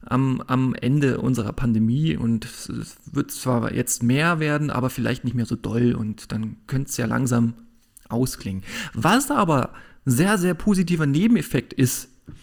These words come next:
von der Forschung an den, an den Impfstoffen, die gehen ja jetzt her und machen diese R-N-A-Impfstoffe, diese Messenger-Impfstoffe, wo man quasi jetzt keine, keine Anti-, äh, wo man, wo man nicht totes Material spritzt, dass der Körper Antikörper darauf bildet, sondern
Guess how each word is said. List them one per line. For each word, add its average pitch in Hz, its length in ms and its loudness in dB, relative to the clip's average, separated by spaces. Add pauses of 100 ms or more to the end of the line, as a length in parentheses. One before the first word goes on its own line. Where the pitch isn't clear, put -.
(240)
von 131 180 2
der 127 120 4
Forschung 185 420 0
an 127 200 4
den, 113 400 6 (420)
an 120 180 6
den 104 360 4 (160)
Impfstoffen, - 840 0 (680)
die 117 120 2
gehen 135 160 6
ja 190 100 6
jetzt 135 240 -2
her 170 220 4
und 139 120 2
machen 143 320 2
diese 131 300 0
R-N-A-Impfstoffe, 123 1200 0 (160)
diese 113 220 2
Messenger-Impfstoffe, 123 1300 -2
wo 120 80 2
man 123 200 2
quasi 123 240 0
jetzt 113 180 -2
keine, 123 320 2 (460)
keine 123 300 4
Anti-, 160 240 0 (240)
äh, 113 360 0 (960)
wo - 320 -2
man, 131 320 2
wo 135 40 0
man 139 220 0
nicht 165 320 -2
totes 180 320 4
Material 123 460 0
spritzt, - 580 -2
dass 135 140 -2
der 135 80 0
Körper 127 320 -2
Antikörper 127 440 0
darauf 117 380 -4
bildet, 147 320 2
sondern 139 300 -2